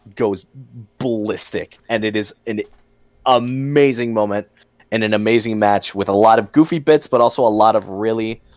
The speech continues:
really good, good wrestling. You know, the goofiness is great, but the, but the talent is there. And yes, Orange Cassidy loses at the end. He kinda had to, but it, it, it legitimized him in the s-,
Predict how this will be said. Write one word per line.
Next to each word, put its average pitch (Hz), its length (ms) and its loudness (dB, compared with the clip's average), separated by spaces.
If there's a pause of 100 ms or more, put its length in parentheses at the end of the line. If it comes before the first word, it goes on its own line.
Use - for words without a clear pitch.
(380)
really 113 720 -4 (880)
good, 113 360 0 (260)
good 123 200 0
wrestling. 135 440 2 (300)
You 107 100 -8
know, 113 280 -2
the 139 80 -6
goofiness 151 420 -2
is 156 80 -4
great, 131 460 -2
but 104 140 -6
the, 98 220 -4
but - 180 -12
the 101 120 -4
talent 131 460 0
is 110 160 -4
there. 104 400 2 (400)
And 113 120 -6
yes, 135 240 2
Orange 127 320 0
Cassidy 120 340 -2
loses 113 400 -2
at 110 140 0
the 107 160 -4
end. 101 280 -4 (140)
He 104 160 -12
kinda 120 340 0
had 107 260 0
to, 101 180 -6
but 101 260 -2
it, 110 260 -6
it, 107 300 -6 (420)
it 139 160 2
legitimized 190 680 2
him 185 300 -2
in 135 120 -2
the 131 60 0
s-, - 300 -8